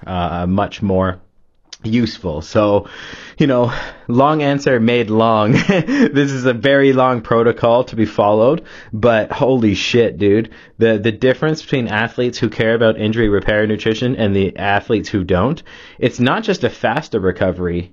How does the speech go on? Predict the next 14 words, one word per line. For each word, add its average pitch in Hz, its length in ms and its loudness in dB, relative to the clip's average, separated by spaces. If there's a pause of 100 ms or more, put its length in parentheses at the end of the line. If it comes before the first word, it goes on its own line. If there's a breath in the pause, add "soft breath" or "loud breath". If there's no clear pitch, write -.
it 123 220 -4
is 147 220 4
a 113 100 -2
higher 123 420 0
quality 135 580 -2 (240)
recovery. 92 500 -2
So - 140 -8
you 120 100 2
have 147 220 -2
a 202 60 0
stronger 143 480 -2
structure 120 480 -2
coming 104 280 -2
back, 98 360 -2